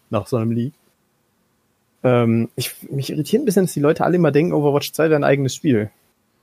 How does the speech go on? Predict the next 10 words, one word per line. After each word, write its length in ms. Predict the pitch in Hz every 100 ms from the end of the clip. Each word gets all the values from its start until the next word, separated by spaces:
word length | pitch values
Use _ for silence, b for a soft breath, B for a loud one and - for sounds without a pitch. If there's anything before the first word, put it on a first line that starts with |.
| _
Ehrlich 240 | 113 110
gesagt. 400 | 123 113 110 _ _ _
Ähm, 260 | 123 123 117
weil 120 | - 123
das 120 | -
kann 120 | 143
ich 40 |
mir 80 | 139
nicht 140 | 123 -
vorstellen. 380 | 147 104 110